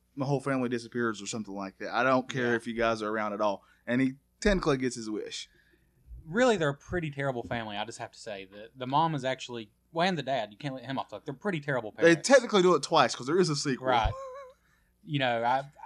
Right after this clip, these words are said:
Speaker 2: I'm not a parent at this point, but I just think maybe
Speaker 1: <laughs>
Speaker 2: they're
Speaker 1: That he knows of.
Speaker 2: that I'm aware of.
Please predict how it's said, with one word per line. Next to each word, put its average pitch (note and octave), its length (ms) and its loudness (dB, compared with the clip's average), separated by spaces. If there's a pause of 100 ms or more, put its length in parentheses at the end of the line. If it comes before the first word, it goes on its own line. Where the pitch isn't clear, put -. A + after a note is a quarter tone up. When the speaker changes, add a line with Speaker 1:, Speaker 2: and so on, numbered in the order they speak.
(340)
Speaker 2:
I'm B2+ 160 -6
not D3 160 2
a F#3 60 -2
parent D3+ 460 -2 (200)
at C#3+ 100 -10
this D3 160 -6
point, C3 460 -8
but B2 120 -6
I B2+ 120 -2
just C3+ 240 -12
think B2+ 220 -6
maybe A#2+ 560 -8
Speaker 1:
<laughs> - 60 -20
Speaker 2:
they're E3+ 180 4
Speaker 1:
That F#3 200 10
he D#3+ 100 8
knows D3 340 6
of. G#2+ 280 -4 (260)
Speaker 2:
that D3 200 6
I'm D#3+ 120 8
aware C#3+ 260 4
of. A2+ 220 2